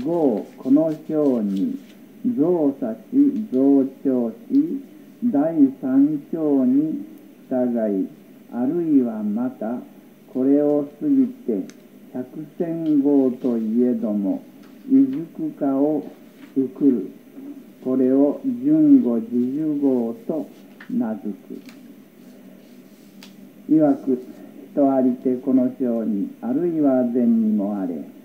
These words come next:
あるいは悪にもあれ、増作し追われるといえども、あるいは第三章、あるいは第四章、ないし百千章の間にも、善悪の業を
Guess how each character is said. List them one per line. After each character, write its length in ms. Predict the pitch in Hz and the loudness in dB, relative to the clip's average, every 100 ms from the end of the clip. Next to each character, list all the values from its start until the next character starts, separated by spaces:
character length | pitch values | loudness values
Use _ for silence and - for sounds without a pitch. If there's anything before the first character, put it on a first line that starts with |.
| - | -12
あ 100 | 110 | -4
る 140 | 139 | -2
い 140 | 180 156 | 0 0
は 260 | 131 117 | 0 -2
悪 160 | 123 - | -8 0
に 180 | 123 117 | 2 2
も 280 | 110 104 101 | 0 -2 -4
あ 80 | |
れ、 160 | 80 64 - - - - - 117 | -6 -8 -14 -20 -20 -20 -8 -4
増 360 | 139 175 147 - | -2 0 0 -2
作 140 | 120 113 | -8 -8
し 200 | 120 104 - | -6 -6 -4
追 100 | 117 | -2
わ 160 | 135 | 0
れ 180 | 151 175 | -2 -4
る 140 | 175 170 | -6 -8
と 160 | 175 160 | -6 2
い 220 | 123 110 | 2 2
え 80 | 104 | -2
ど 180 | 87 92 | -2 -4
も、 280 | 85 - - - - - - | -4 -8 -14 -20 -20 -20 -8
あ 140 | 117 | -4
る 200 | 151 180 | 0 0
い 120 | 175 | 0
は 160 | 156 139 | 2 0
第 240 | 123 127 123 117 - | 0 0 0 -2 -4
三 280 | 117 110 107 - | -4 -4 -6 -10
章、 240 | 92 78 - - - - | -10 -10 -16 -20 -20 -10
あ 140 | 120 | -6
る 140 | 147 180 165 | -2 0 0
い 20 | |
は 220 | 151 143 | 2 2
第 300 | 135 123 120 | 2 0 0
四 420 | 120 113 - 120 117 - | -2 -2 -6 -8 -6 -6
章、 320 | 101 73 - - - - - | -4 -6 -10 -18 -20 -20 -2
な 220 | 277 285 | 0 2
い 60 | 311 | 2
し 60 | 277 - 226 - | 0 -2 -6 -6
百 160 | 110 - - - | -8 -10 -20 -10
千 360 | 170 170 151 143 | -6 -2 -4 0
章 280 | 139 131 123 | 0 2 2
の 240 | 117 117 | 2 0
間 420 | 113 113 107 107 | -2 -2 -2 -2
に 120 | 101 98 | -2 -2
も、 240 | 76 - - - - - 110 | -4 -8 -18 -20 -20 -16 -4
善 360 | 131 170 175 147 | -2 0 0 4
悪 220 | 131 127 131 | 2 2 2
の 280 | 127 120 117 | 2 2 0
業 60 | 120 | 0
を 480 | 127 120 117 117 | 0 0 -2 -4